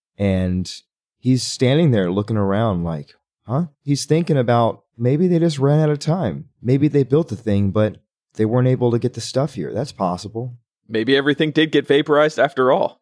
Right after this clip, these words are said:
Speaker 1: Totally. And the chapter ends with Grayson walking into the little building, just, like, opening the door.
Speaker 2: I loved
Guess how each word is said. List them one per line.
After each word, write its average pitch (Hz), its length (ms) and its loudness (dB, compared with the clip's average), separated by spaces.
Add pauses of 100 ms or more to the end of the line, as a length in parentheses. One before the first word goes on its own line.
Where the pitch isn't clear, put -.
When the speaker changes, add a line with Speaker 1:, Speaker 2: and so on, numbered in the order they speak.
(140)
Speaker 1:
Totally. 135 500 0 (440)
And 101 580 0 (340)
the 107 80 -10
chapter 117 540 0
ends 120 300 0
with 92 300 -2
Grayson 92 720 0 (280)
walking 104 320 2
into 101 280 0
the 82 320 -2 (380)
little 101 260 0
building, 95 520 -2 (140)
just, - 160 -16
like, - 120 -20
opening 92 300 -4
the 87 80 -4
door. 95 380 -6 (420)
Speaker 2:
I 139 540 2 (320)
loved 104 760 -2